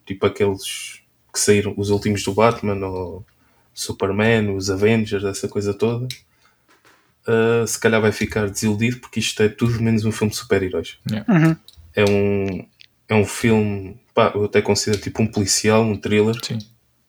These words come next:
Speaker 2: Há muitas
Speaker 1: As
Speaker 2: comparações com o Seven
Speaker 1: Exato,
Speaker 2: também.
Speaker 1: foi o Seven,
Speaker 2: Uhum.
Speaker 1: o Zodiac.
Speaker 2: Yeah, também.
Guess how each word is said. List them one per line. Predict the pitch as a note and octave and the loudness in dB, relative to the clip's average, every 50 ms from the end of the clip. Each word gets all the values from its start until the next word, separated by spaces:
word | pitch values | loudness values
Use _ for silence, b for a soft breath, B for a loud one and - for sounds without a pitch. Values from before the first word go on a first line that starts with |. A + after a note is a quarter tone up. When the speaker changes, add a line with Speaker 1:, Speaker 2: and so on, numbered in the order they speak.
| _ _ _ _ _ _ _ _ _ _ _ _ _ _ _ - - | _ _ _ _ _ _ _ _ _ _ _ _ _ _ _ -8 -2
Speaker 2:
Há | A2+ A#2 | 0 0
muitas | A#2+ A#2+ C3 G2+ | 2 2 2 2
Speaker 1:
As | G2+ | 2
Speaker 2:
comparações | G2+ F#2+ C3 B2 - C3+ C3 | 2 2 2 2 2 0 0
com | - - B2 | 0 0 0
o | |
Seven | A2 - A#2 A2 G#2+ A2+ G#2+ G#2 | 0 2 2 2 2 2 2 2
Speaker 1:
Exato, | A2 G#2+ - - G2+ | 2 4 2 2 2
Speaker 2:
também. | G#2 | 2
Speaker 1:
foi | - G#2 | 2 0
o | G2 F#2+ | 2 2
Seven, | - - - A#2 A#2+ B2 A#2 A#2 A#2 G#2+ | 0 0 2 2 2 2 2 2 0 0
Speaker 2:
Uhum. | G#2 | 0
Speaker 1:
o | G2 | -2
Zodiac. | F#2 - G2+ G#2+ A2+ G#2+ A2+ G#2+ G#2+ G#2+ - - - - _ _ _ _ _ - | 0 0 0 0 2 2 0 0 -2 -2 -6 -14 -20 -20 _ _ _ _ _ 0
Speaker 2:
Yeah, | G#2+ G#2+ F#2+ F#2 | 2 2 2 2
também. | - A2 G2+ F#2+ G2 | 0 -2 -2 -2 -2